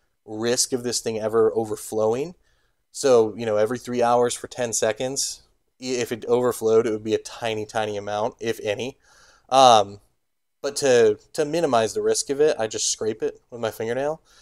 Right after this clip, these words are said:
But honestly, guys, it stays pretty clean. Um, I'm surprised how clean that thing stays. And, yeah, that's, like, a couple times a month. When you remember it,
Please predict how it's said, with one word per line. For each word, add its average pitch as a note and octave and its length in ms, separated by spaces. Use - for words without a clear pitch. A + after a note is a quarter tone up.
But C#3+ 140
honestly, C#3+ 340
guys, G#2+ 220
it G#2+ 40
stays D#3+ 240
pretty A2+ 200
clean. G#2+ 380
Um, G#2+ 460
I'm A#2 100
surprised A2+ 400
how A2 80
clean G#2+ 240
that A2 160
thing A2+ 160
stays. A#2+ 540
And, A2+ 560
yeah, A#2+ 340
that's, A2 220
like, A2+ 260
a - 40
couple F3 200
times F#3 280
a E3 40
month. E3+ 280
When C3+ 160
you D#3+ 120
remember D3+ 380
it, E3 180